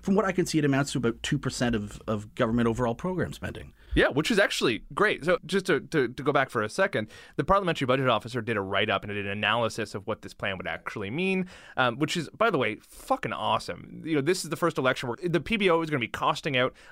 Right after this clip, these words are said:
Speaker 2: probably the entire platforms of these parties, meaning we're no longer gonna have the loosey-goosey, made-up numbers that used to be kind of the staples of, uh, of parties',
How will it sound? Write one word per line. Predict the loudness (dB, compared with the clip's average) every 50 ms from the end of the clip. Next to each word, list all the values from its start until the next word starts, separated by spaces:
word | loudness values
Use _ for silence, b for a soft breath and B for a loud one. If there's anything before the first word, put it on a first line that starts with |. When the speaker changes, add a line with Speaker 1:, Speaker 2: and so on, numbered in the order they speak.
| B B
Speaker 2:
probably | 2 2 4 4 4
the | 4 2
entire | 0 -2 -6 -12 -10 -4 0 2 4 4 4 2
platforms | 2 0 0 0 0 0 0 -2 -6 -6 -6
of | -6 -8
these | -8 -10 -6
parties, | -2 0 2 2 2 0 -2 -4 B B B B B
meaning | 0 2 2 2 2
we're | 2 2
no | 2 2 4 4 4
longer | 4 4 2 2 0
gonna | -2 -2 0
have | 0 0 0 0
the | 0 -2
loosey-goosey, | 0 0 -2 -2 -4 -6 -2 -2 -2 -2 -2 -4 -4 -4
made-up | -2 -2 -2 0 2 2 0 0
numbers | 0 -2 -4 -2 -2 -2 -2 -2 -2 -4 -4
that | -6 -4 -4
used | -4 -6 -6 -6 -8
to | -6
be | -4 -4 -4 -4
kind | -6 -6 -8
of | -6 -6
the | -8
staples | -8 -6 -6 -6 -6 -6 -8 -8 -8
of, | -10 -10 -8
uh, | -4 -4 -4 -4
of | -4 -6 -6
parties', | -4 -4 -4 -4 -6 -8